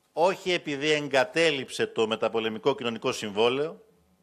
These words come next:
αλλά επειδή δεν ήταν αρκετά επιθετική στην νεοφιλελεύθερη προσαρμογή.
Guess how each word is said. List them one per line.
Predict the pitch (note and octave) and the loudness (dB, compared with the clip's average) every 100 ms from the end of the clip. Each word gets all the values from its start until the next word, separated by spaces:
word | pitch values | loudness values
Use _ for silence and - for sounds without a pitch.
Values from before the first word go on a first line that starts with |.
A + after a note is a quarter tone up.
| _ _ _ _ _ - | _ _ _ _ _ -4
αλλά | A#2+ B2+ | 2 4
επειδή | C3 C3 B2 C#3+ D#3+ | 2 0 -4 -2 0
δεν | D3+ D3+ | 0 0
ήταν | D#3 D3 C3+ B2+ - | 2 2 2 -4 -2
αρκετά | C3+ B2 B2 - D3+ | -2 0 -4 0 4
επιθετική | D#3 D3 B2+ C3 A2 G#2+ - C3 D3+ C#3+ _ _ _ _ _ _ _ _ | 4 2 -6 -8 -8 -10 -6 -6 -6 -14 _ _ _ _ _ _ _ _
στην | - C3+ C3 | -10 -8 -2
νεοφιλελεύθερη | B2+ A#2+ A#2 B2+ C#3 C#3+ | -2 0 2 2 2 0
προσαρμογή. | C3+ A#2 A2+ G2 F#2 D#2+ C#2 | -2 -4 -2 -4 -6 -12 -18